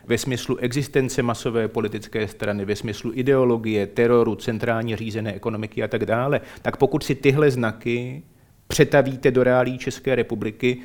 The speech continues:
tak vám z toho nezbyde nic. Jo, takže používáte pojem, který má silný emocionální význam, silnou negativní konotaci, používáte ho jako těžké slovo, jako kij, kterým udeříte protivníka, protože se s ním nehodláte bavit věcně, ale hodláte ho vyautovat tím, že řeknete,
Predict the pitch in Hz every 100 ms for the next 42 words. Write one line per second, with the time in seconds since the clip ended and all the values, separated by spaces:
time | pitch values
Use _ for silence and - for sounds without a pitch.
0 | - - 123 127 123 - 127 127 120 113
1 | 120 120 110 90 - - - - - 123
2 | 139 120 135 147 131 143 143 143 143 143
3 | - 123 139 143 147 - - - 127 131
4 | 135 127 123 - 143 139 143 143 131 131
5 | - 139 135 131 131 104 110 123 135 131
6 | 143 123 123 120 127 139 135 117 110 120
7 | 123 127 147 139 - - 131 123 131 135
8 | 135 135 135 131 135 - - - 135 135
9 | 131 131 131 131 - - 135 139 - 127
10 | 131 131 127 131 139 135 104 104 131 131
11 | 135 135 131 123 127 135 139 120 120 127
12 | 127 127 139 123 127 123 - - 107 101
13 | - 123 127 139 151 - - - 117 110
14 | 127 127 127 139 123 113 120 127 139 135
15 | - 123 127 120 117 135 120 127